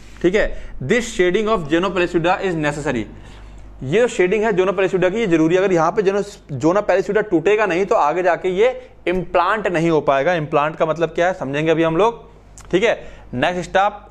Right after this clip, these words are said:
नेक्स्ट स्टेप इम्प्लांटेशन। तो इम्प्लांटेशन यानी कि अटैचमेंट उस जाइगोट का, जो कि अब ब्लास्टोसिस्ट बन चुका है, उसका जाकर के endometrium लेयर में चिपकना जरूरी है, वरना बेबी कैसे ग्रो करेगा।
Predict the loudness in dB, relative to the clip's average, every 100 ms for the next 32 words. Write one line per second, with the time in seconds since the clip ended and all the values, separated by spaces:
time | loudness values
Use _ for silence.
0 | -8 -4 -2 -4 -10 -6 0 -2 -2 -6
1 | 0 0 0 -6 -6 -6 -6 -6 -2 -2
2 | -2 -6 -16 -4 -2 0 0 -2 0 0
3 | 0 -2 -2 -4 -6 -12 -20 -20 0 0
4 | 0 -8 -16 -14 -6 0 0 2 2 2
5 | 0 0 0 0 0 0 0 0 0 -2
6 | -2 0 -2 0 0 0 0 0 0 0
7 | 2 0 0 0 -2 0 -4 -2 0 0
8 | 0 0 2 2 0 -6 -2 -2 0 0
9 | 0 -2 -4 -6 -8 -16 -20 -8 -4 0
10 | 2 2 2 0 0 0 0 -2